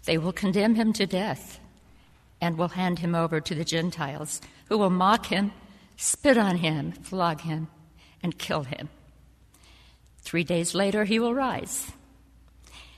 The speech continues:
Then James and John, the sons of Zebedee, came to him. "Teacher," they said, "we want you to do for us whatever we ask."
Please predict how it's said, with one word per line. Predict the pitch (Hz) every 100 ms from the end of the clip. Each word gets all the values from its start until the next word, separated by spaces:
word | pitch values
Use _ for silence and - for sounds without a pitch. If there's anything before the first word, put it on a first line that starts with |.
| - - _ - -
Then | 180
James | 180 208 202 190
and | 233 208
John, | 202 170 165 175 -
the | 190
sons | - 226 208
of | 190
Zebedee, | 180 175 160 147 160 - - -
came | 226 247
to | - 170
him. | 170 131 156 202 - - - - _ _ _
"Teacher," | - 170 - 196 220 -
they | 214 202
said, | - 202 220 247 - - - -
"we | 196
want | 196 240 285
you | 277
to | 277 220
do | 202 214
for | - 202 190
us | 165 165 -
whatever | 190 185 190 175
we | 175
ask." | 170 175 160 - - -